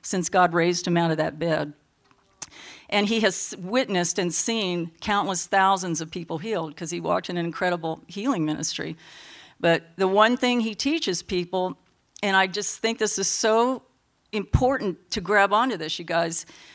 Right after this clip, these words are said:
Like, when people come up and, and they wanna get healed,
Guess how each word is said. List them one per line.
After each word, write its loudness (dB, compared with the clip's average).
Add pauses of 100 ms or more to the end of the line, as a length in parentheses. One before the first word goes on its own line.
(140)
Like, 6
when -2
people 2
come 2
up 2
and, -2
and -2
they 0
wanna -2
get -2 (280)
healed, -4